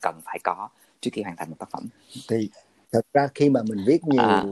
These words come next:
Speaker 2: khi mà, mà bản thân Tim cũng là một tác giả, khi Tim viết nhiều thì mình cũng thấy là cái, cái, cái vấn đề mà mình, khi mình ủ một tác phẩm á, thì khi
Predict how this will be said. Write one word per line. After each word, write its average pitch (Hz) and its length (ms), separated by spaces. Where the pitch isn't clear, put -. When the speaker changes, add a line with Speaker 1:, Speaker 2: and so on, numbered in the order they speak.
Speaker 2:
khi 135 160
mà, 117 180
mà 113 160
bản 107 240
thân 143 200
Tim 151 280
cũng 120 160
là 151 80
một 107 160
tác 151 160
giả, 117 220
khi 143 80
Tim 139 180
viết 165 220
nhiều 117 240
thì 113 100
mình 107 240
cũng 113 220
thấy 139 180
là 170 100
cái, 143 140
cái, 147 240
cái 160 100
vấn 165 180
đề 135 140
mà 113 100
mình, 107 180
khi 143 120
mình 117 140
ủ - 220
một 139 160
tác 151 220
phẩm - 280
á, 180 60
thì 117 300
khi 170 200